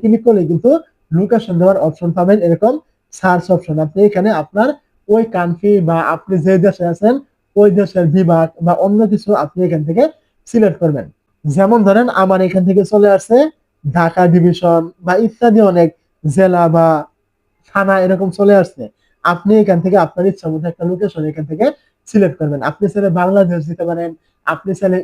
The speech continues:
ইন্ডিয়া দিতে পারেন, আপনি চাইলে আপনার কোনো জেলা বা বিভাগ এগুলো আপনি দিতে পারেন, কোনো শহর এগুলো আপনি দিতে পারেন, কোনো সমস্যা নেই। আপনার যেটা ভালো লাগে ওইটা আপনি এখান থেকে দিয়ে দিবেন।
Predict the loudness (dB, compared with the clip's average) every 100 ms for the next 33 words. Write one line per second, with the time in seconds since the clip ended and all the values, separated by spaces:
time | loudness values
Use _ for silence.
0 | -2 0 -2 -2 -4 -6 -4 -6 -8 -14
1 | _ -6 -6 -2 -4 -2 0 0 -2 -6
2 | -4 -2 -2 -4 -8 _ -10 -2 0 2
3 | 0 -2 -2 -4 -4 -4 -4 -2 0 -2
4 | _ -4 0 0 -2 -2 -4 -4 -6 -6
5 | -10 -14 _ _ -4 -4 -2 0 0 0
6 | 0 -2 0 0 0 -4 -8 -6 -6 -6
7 | -8 -10 -14 -10 -8 -8 -2 0 0 -4
8 | _ _ -4 -2 0 0 2 0 0 2
9 | 2 2 2 0 -4 -8 -6 -6 -6 -2
10 | -2 2 2 0 -6